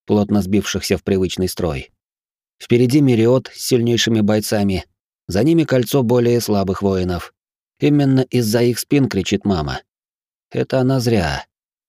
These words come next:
Глава уже набил оскомину со своим небом, что пристально глядит на наш поход к древним. Он и сейчас стоит, не шевельнется, прожигая меня взглядом посреди этого снега. Волк и так вчера сделал все, что было в его силах.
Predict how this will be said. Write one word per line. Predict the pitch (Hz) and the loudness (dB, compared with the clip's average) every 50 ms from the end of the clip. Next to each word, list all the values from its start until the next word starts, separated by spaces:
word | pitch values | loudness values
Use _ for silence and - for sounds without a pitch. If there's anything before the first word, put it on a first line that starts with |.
| _ _ - | _ _ -6
Глава | - 95 107 113 127 131 120 | -2 0 0 2 2 2 2
уже | 113 107 101 117 113 | 2 2 2 2 2
набил | 117 120 110 117 127 117 120 | 2 2 2 2 2 2 2
оскомину | 113 110 - - 143 135 120 107 101 92 87 | 0 -2 0 0 2 2 2 2 2 0 0
со | - 95 | -2 -4
своим | - - 98 98 95 95 95 98 | -4 -2 0 0 0 2 2 0
небом, | 95 95 92 87 85 90 87 82 - _ _ _ _ _ _ _ _ _ | 0 0 0 0 -2 -2 -4 -4 -6 _ _ _ _ _ _ _ _ _
что | - - - 117 104 | -8 -4 -2 -2 0
пристально | - 113 123 113 104 - 110 107 110 110 | 0 0 0 0 0 0 0 2 2 2
глядит | 98 107 107 98 107 104 - | 2 2 2 2 0 0 0
на | 104 104 | 0 0
наш | 101 101 101 - | 0 0 0 -2
поход | - 101 - - 107 95 | -4 -2 0 0 0 0
к | 98 98 | 0 0
древним. | 92 95 95 82 71 73 71 67 67 - - _ _ _ _ _ _ _ _ _ _ - | 0 0 0 -2 -4 -6 -8 -10 -10 -12 -16 _ _ _ _ _ _ _ _ _ _ -4
Он | 160 156 151 | -2 0 0
и | 117 | 0
сейчас | - - 95 - 135 135 123 - | 0 -2 -2 0 0 0 0 0
стоит, | - - 113 117 117 113 101 - | -2 -2 0 2 2 0 0 0
не | 101 101 | -2 0
шевельнется, | 95 - 107 104 101 104 104 104 95 - - 92 82 80 - _ _ _ _ _ | 0 2 2 2 4 2 2 0 0 -2 -4 -6 -6 -8 -10 _ _ _ _ _
прожигая | - 107 98 101 110 107 107 107 104 98 98 | -2 -2 0 2 0 2 2 2 2 0 0
меня | 98 98 98 95 95 | 0 0 0 0 -2
взглядом | 90 98 104 107 107 95 101 98 87 | -2 -2 0 0 0 0 0 -2 -2
посреди | - 95 92 - 104 98 92 95 92 | -2 -4 -4 -2 -2 -2 0 0 -2
этого | 90 87 - 90 87 90 | -2 -2 -4 -4 -6 -6
снега. | - - 85 76 71 67 65 - - _ _ _ _ _ _ _ _ _ _ _ - | -6 -6 -6 -8 -8 -8 -12 -14 -14 _ _ _ _ _ _ _ _ _ _ _ -2
Волк | 90 127 175 180 165 - - - - | 2 4 4 4 2 0 -4 -6 -4
и | 135 | -4
так | 123 - 165 165 156 | -2 0 0 -2 -2
вчера | - - 131 113 107 107 | 0 0 2 2 2 2
сделал | 98 98 120 117 113 107 107 | 2 2 2 2 4 2 0
все, | 104 - - 147 143 | 0 0 0 0 0
что | 127 - - 107 | 0 0 0 0
было | 101 110 113 113 107 | 2 2 2 2 2
в | 101 | 2
его | 104 107 104 110 107 | 2 2 2 0 0
силах. | - - 90 78 69 65 62 - - - | -2 -2 -2 -2 -4 -4 -8 -10 -12 -14